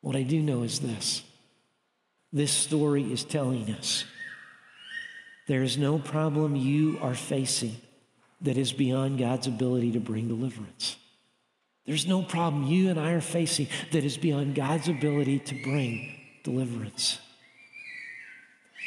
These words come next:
Let's back up and ask the question again. What does or what can God do? Well, let me answer that question by trying to take those two truths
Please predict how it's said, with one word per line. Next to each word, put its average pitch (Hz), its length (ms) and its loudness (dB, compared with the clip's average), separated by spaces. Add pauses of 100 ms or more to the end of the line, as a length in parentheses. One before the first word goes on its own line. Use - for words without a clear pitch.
(300)
Let's - 160 -4
back 147 340 -2
up 139 220 0
and 127 100 0
ask 135 300 0
the 131 80 -4
question 135 480 -2
again. 123 340 -2 (320)
What 143 640 -2
does 139 540 0
or 131 80 -2
what 143 340 0
can 147 400 0
God 123 380 0
do? 139 280 0 (1200)
Well, 147 100 0
let 190 80 4
me 180 200 4
answer 196 260 4
that 160 180 2
question 151 320 0
by 135 140 2
trying 165 340 2
to 143 120 0 (280)
take 180 380 0
those 170 260 4
two 180 420 4 (640)
truths 151 540 4